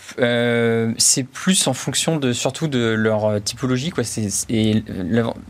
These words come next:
l'avantage de Facebook, c'est qu'il couvre une moyenne d'âge qui est assez large sur des territoires, euh,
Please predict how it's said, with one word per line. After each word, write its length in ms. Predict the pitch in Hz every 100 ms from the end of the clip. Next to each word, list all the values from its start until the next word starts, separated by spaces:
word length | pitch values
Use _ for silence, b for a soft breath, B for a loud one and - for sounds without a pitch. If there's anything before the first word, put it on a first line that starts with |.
| 73
l'avantage 420 | 120 127 127 131
de 80 | 127
Facebook, 380 | 135 123 147 160
c'est 160 | -
qu'il 720 | 101 123 113 110 110 - 117 107
couvre 340 | - 151 120
une 100 | 120
moyenne 200 | 117 120
d'âge 200 | 127 135
qui 80 | -
est 40 |
assez 260 | 117 - 131
large 340 | 123 156 139 -
sur 360 | - 156 139
des 100 | 123
territoires, 680 | 113 123 120 - 139 147 139 -
euh, 480 | 107 104 104 104